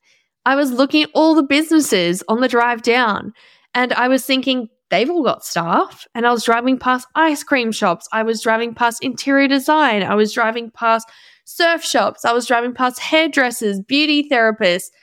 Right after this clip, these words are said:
real estate agents, cafes, so many different businesses. And I was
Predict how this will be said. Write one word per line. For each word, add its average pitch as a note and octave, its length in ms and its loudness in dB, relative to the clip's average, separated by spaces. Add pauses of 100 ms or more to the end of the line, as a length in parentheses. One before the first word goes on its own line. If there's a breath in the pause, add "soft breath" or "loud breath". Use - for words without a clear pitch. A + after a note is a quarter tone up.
(160)
real E4+ 220 2
estate D#4+ 400 0
agents, G#3+ 680 -2 (120)
cafes, D4+ 760 -2
so C#4+ 240 -2
many D4 240 0
different A#3+ 300 -2
businesses. A3+ 800 -2 (600)
And C4 140 0
I B3 220 2
was B3 480 -4